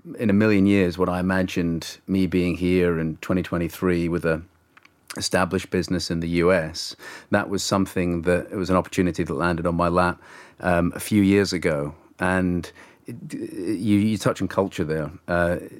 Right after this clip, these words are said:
interestingly enough, since January of this year,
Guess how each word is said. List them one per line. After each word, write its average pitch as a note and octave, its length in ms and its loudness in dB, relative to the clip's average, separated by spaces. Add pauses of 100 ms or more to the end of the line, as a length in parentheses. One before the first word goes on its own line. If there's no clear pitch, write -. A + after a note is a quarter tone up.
interestingly G2+ 640 2
enough, F2+ 580 0 (920)
since G#2+ 280 0
January G#2 480 2
of E2 140 -4
this F#2 240 0
year, D#2 540 2